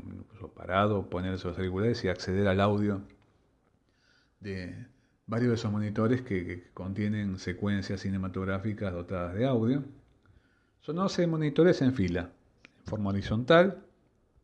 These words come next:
dispuestos en el piso. Posteriormente vamos a ver otras formas de instalación que lo montan en la pared con pantallas planas, pero originalmente no era así, eran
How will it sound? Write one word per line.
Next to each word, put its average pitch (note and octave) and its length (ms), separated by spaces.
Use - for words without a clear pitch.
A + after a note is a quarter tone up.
dispuestos G#2 440
en F#2+ 80
el G#2 120
piso. C#3 480
Posteriormente A#2 480
vamos G#2+ 220
a - 40
ver A2 100
otras G#2+ 220
formas B2 440
de G#2 60
instalación G#2 640
que G2+ 140
lo F#2+ 100
montan G2 360
en F#2+ 60
la F2+ 140
pared G#2 240
con F#2+ 140
pantallas F#2+ 400
planas, D3+ 340
pero F#2+ 140
originalmente G#2+ 500
no G2+ 60
era G2+ 80
así, F2 240
eran E2+ 300